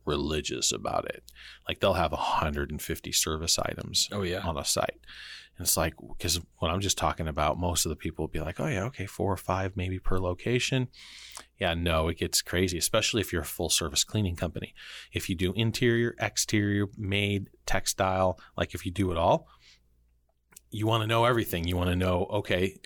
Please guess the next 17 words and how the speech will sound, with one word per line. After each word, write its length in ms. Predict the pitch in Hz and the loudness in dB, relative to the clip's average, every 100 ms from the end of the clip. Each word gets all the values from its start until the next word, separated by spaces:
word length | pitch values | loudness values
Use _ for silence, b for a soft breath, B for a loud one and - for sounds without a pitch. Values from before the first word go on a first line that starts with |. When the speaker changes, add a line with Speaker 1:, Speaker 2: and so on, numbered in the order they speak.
| - | -2
Speaker 1:
I 120 | 80 | -2
can 180 | - 90 | 0 0
look 180 | 90 | 0
it 120 | 95 92 | 2 2
up. 260 | 101 80 | 2 2
Look 160 | 92 92 | 0 -2
at 80 | - | 0
that. 180 | 95 | 2
It's 140 | 85 - | 2 -4
a 40 | |
bathroom. 500 | 85 90 92 104 95 | -2 0 0 0 0
It's 120 | 90 | 0
this 200 | - 87 | 0 0
big. 320 | - 92 92 90 | 0 2 2 0
It's 140 | - | -2
got 220 | 90 - | -2 0
stone, 520 | - - 87 90 87 | -2 2 2 4 2